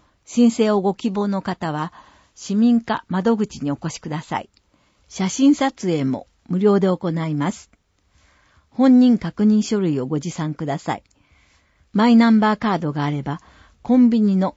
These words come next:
マルチコピー機で住民票や所得課税証明等を取得できます。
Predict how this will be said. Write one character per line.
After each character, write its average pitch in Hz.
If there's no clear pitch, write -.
マ 185
ル 240
チ -
コ 240
ピ 214
ー -
機 151
で 135
住 190
民 196
票 180
や 160
所 220
得 240
課 202
税 254
証 254
明 180
等 131
を 85
取 -
得 165
で 147
き 156
ま 156
す。 -